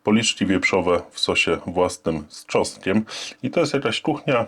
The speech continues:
regionalna. Nie wiem, czy będziecie mieli to w swoim Lidlu. Także jakbyście nie znaleźli, no to bez pretensji do mnie, że szukaliście i nie ma. No i co?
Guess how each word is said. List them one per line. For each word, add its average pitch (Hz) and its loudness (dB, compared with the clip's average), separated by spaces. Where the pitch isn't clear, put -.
regionalna. 98 2
Nie 92 -2
wiem, 82 -4
czy - -8
będziecie 80 -8
mieli 78 -8
to 73 -6
w 71 -16
swoim 80 -6
Lidlu. 80 0
Także 82 0
jakbyście 82 -2
nie 82 0
znaleźli, 82 -2
no 82 0
to 80 0
bez 87 -4
pretensji 87 -4
do 80 2
mnie, 82 -2
że 80 -4
szukaliście 80 -4
i 71 -4
nie 76 -4
ma. 107 2
No 151 0
i 170 0
co? 135 2